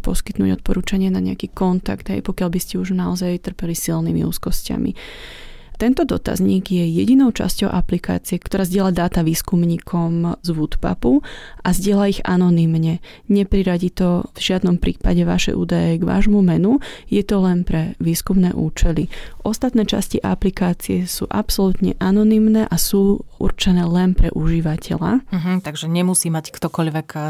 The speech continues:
Speaker 2: strach, eh, z toho, že tieto údaje, eh, sa k niekomu dostanú a budú zneužité napríklad.
Speaker 1: Absolútne nie. Naozaj to, čo príde na stranu výskumníkov, sú len čísla, ktoré nie sú priradené ku konkrétnemu účtu.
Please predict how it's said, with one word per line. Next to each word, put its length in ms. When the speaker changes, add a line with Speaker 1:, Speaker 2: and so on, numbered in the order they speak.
Speaker 2:
strach, 480
eh, 400
z 160
toho, 240
že 180
tieto 240
údaje, 640
eh, 320
sa 240
k 80
niekomu 400
dostanú 480
a 80
budú 240
zneužité 480
napríklad. 560
Speaker 1:
Absolútne 640
nie. 480
Naozaj 400
to, 80
čo 160
príde 240
na 320
stranu 560
výskumníkov, 640
sú 220
len 340
čísla, 540
ktoré 360
nie 200
sú 100
priradené 640
ku 140
konkrétnemu 600
účtu. 380